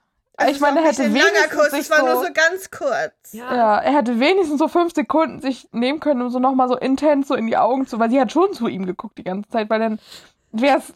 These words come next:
Speaker 2: halb
Speaker 1: Ja,
Speaker 2: so
Speaker 1: aber
Speaker 2: weird gewesen, so.
Speaker 1: in dem
Speaker 2: Und
Speaker 1: Moment halt gerade nicht. In dem Moment hat sie gerade aus dem Fenster geguckt.
Speaker 2: Ja, echt. Und hätte sie einfach zu ihm geguckt, wär's
Speaker 3: Ich war
Speaker 2: wirklich
Speaker 3: auch so,
Speaker 2: halb so
Speaker 3: ich
Speaker 2: komisch
Speaker 3: dachte mir auch
Speaker 2: gewesen,
Speaker 3: so, „Oh
Speaker 2: aber,
Speaker 3: Gott, der,
Speaker 2: ja.
Speaker 3: der arme Junge, wahrscheinlich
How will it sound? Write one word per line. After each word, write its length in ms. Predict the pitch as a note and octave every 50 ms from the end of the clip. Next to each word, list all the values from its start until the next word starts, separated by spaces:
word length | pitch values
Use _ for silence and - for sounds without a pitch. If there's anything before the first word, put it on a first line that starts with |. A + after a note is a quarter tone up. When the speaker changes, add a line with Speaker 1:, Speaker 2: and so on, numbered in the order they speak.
| _ _ _
Speaker 2:
halb 240 | A3+ A3 D4+ D#4 F#4+
Speaker 1:
Ja, 60 | -
Speaker 2:
so 80 | - D#4+
Speaker 1:
aber 140 | D4+ B3 C4+
Speaker 2:
weird 200 | D4+ F4 F4 _
gewesen, 460 | B3+ A3 G#3+ A3 A3 A3+ G#3+ A3 G#3
so. 160 | G#3 G3+ G3
Speaker 1:
in 160 | F#3+ E4+ G#4
dem 180 | - - - -
Speaker 2:
Und 0 |
Speaker 1:
Moment 280 | G4+ G#4+ F4 F#4+ B4 C5 - A4
halt 120 | G4 D4
gerade 240 | C#4 E4+ F#4+ G#4 G4+ F#4+ A4+
nicht. 100 | A4+ G#4+
In 80 | F#4 E4+
dem 120 | G4+ G#4+
Moment 240 | F#4+ F#4 F#4+ A#4 A#4
hat 80 | G#4+ G#4
sie 100 | G4+ F4
gerade 160 | D4 E4+ E4+ A4 C#5 C5+ A#4
aus 60 | A4
dem 80 | G#4 G#4
Fenster 380 | - G#4 B4 C5 B4+ - A4 D#4
geguckt. 680 | C4 B3+ C4+ C4+ - B3 A3 G3+ - E4 _ G4+ -
Speaker 2:
Ja, 120 | A#3+ B3 B3
echt. 420 | - - F#4+ G4 E4+ - - _
Und 160 | - C4 C#4 D4+
hätte 380 | B3+ C4 C#4 D4+ C4+ C#4 C#4
sie 120 | B3 D4+ C#4
einfach 240 | A#3 C#4+ D#4 F4
zu 140 | D#4+ - C4+
ihm 160 | - C#4+ G4 B4
geguckt, 320 | G#4+ C4+ - - B3+ A#3+ A#3+
wär's 200 | A#3+ A#3+ B3+ B3 _ _ _ _ _ _ _ _ _ _ _ _
Speaker 3:
Ich 80 | _ - A#3
war 80 | C4+
Speaker 2:
wirklich 160 | - D4 D#4+ D#4+
Speaker 3:
auch 40 |
so, 60 | A#3 C#4+
Speaker 2:
halb 120 | E4+ -
so 120 | A#3+ A3 G#3+ - -
Speaker 3:
ich 120 | - - -
Speaker 2:
komisch 180 | - - D#4
Speaker 3:
dachte 60 | - -
mir 140 | E4 C4 B3
auch 40 | D4 D#4
Speaker 2:
gewesen, 120 | - D#4+
Speaker 3:
so, 80 | - -
„Oh 40 | B3 C#4+
Speaker 2:
aber, 200 | - C4 C4 C4
Speaker 3:
Gott, 100 | A#3+ A3+
der, 60 | C4+ - _ -
Speaker 2:
ja. 100 | - -
Speaker 3:
der 160 | C#4+ A#3 B3+
arme 200 | D4 D4 D4 D4
Junge, 340 | C#4+ C#4+ C#4 C#4 C4+ C#4+ D4+ _ _ _
wahrscheinlich 720 | - D4 D4+ - F4 D4+ C#4+ C#4+ C#4 C#4 D4 E4 - _